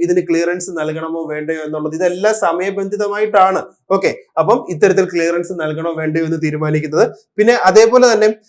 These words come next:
നമ്മൾ മനസ്സിലാക്കേണ്ടത് എൻവയോൺമെന്റൽ ക്ലിയറൻസ് വൺസ് നൽകി കഴിഞ്ഞാൽ സാധാരണഗതിയിൽ അഞ്ചു വർഷത്തേക്കാണ് പദ്ധതികൾക്ക് നൽകുന്നത് എന്നാണ് പറയുന്നത്. ഇനി റിവർ വാലി പദ്ധതികളാണെങ്കിൽ പത്ത് വർഷവും മൈനിങ് പ്രോജക്ട്സ്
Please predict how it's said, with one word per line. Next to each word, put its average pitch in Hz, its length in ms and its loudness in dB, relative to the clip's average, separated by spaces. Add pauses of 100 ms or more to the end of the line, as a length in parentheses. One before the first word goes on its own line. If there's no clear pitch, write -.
(140)
നമ്മൾ 202 160 6 (100)
മനസ്സിലാക്കേണ്ടത് 190 600 -2 (160)
എൻവയോൺമെന്റൽ 214 720 -2
ക്ലിയറൻസ് 196 420 -2 (100)
വൺസ് - 280 -6 (120)
നൽകി 165 260 -2 (140)
കഴിഞ്ഞാൽ 156 380 0 (340)
സാധാരണഗതിയിൽ 226 880 2 (180)
അഞ്ചു 190 340 -2
വർഷത്തേക്കാണ് 170 640 -4
പദ്ധതികൾക്ക് 156 540 -6
നൽകുന്നത് 151 440 -6
എന്നാണ് 151 320 -4
പറയുന്നത്. 147 380 0 (340)
ഇനി 269 140 6 (200)
റിവർ 190 280 4
വാലി 254 220 4 (100)
പദ്ധതികളാണെങ്കിൽ 208 800 4 (100)
പത്ത് 165 320 4
വർഷവും 165 380 2 (340)
മൈനിങ് 233 500 2
പ്രോജക്ട്സ് 196 380 0